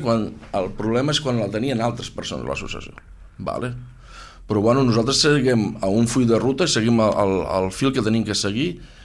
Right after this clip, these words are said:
i nosaltres seguirem per la nostra banda. Si ells, si nosaltres veiem que fan coses correctes ells, nosaltres les aplaudirem.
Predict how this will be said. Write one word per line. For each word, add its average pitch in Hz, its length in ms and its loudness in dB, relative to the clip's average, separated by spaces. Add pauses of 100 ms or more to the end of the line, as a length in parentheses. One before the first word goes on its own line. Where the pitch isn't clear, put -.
(220)
i 104 100 -2
nosaltres 101 380 0
seguirem 113 260 2
per 127 140 0
la 143 80 2
nostra 98 160 0
banda. 131 240 2
Si 131 160 2
ells, 180 240 4 (640)
si 117 180 2
nosaltres 147 320 4
veiem 170 300 4
que 123 100 2
fan 151 220 2
coses 139 320 2
correctes 110 400 2
ells, 117 160 2
nosaltres 110 320 0
les 160 160 -2
aplaudirem. 120 560 -2